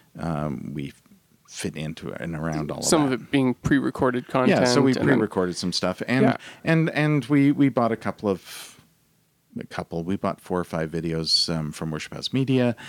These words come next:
Speaker 1: and we used a couple of clips from, uh, C B C Kids and,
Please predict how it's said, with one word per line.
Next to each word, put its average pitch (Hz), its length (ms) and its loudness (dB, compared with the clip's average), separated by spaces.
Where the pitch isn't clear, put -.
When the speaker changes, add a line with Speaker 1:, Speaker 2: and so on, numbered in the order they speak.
Speaker 1:
and 90 400 0
we 90 100 0
used 87 300 0
a - 20 -10
couple 85 320 -6
of 82 100 -2
clips - 340 -2
from, 85 420 -2
uh, 82 180 -2
C 92 180 -4
B 78 140 -8
C 78 180 -8
Kids 104 420 -2
and, 85 300 -2